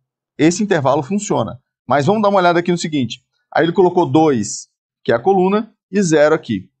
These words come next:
Só que, só que, qual que é a minha preferência aqui? Olha só,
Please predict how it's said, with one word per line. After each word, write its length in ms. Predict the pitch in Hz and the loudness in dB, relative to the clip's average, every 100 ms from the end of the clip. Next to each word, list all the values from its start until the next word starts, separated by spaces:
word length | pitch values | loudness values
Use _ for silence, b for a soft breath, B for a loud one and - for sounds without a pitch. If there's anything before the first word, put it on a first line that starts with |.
| _ _ _ _ _ _ | _ _ _ _ _ _
Só 320 | - - 269 | -8 0 0
que, 380 | 269 208 160 107 - _ _ | 2 2 2 0 -10 _ _
só 240 | - - 233 | -10 -2 -2
que, 380 | 240 175 104 - _ _ _ _ _ _ | 0 0 0 -6 _ _ _ _ _ _
qual 180 | - 254 | -2 0
que 100 | 294 | 2
é 20 | |
a 40 | 240 | 2
minha 160 | 226 | 2
preferência 640 | 208 196 202 170 156 156 143 | 0 0 0 0 0 -2 -6
aqui? 160 | 120 | -2
Olha 180 | 131 180 | 0 0
só, 320 | 180 104 - | -2 -4 -6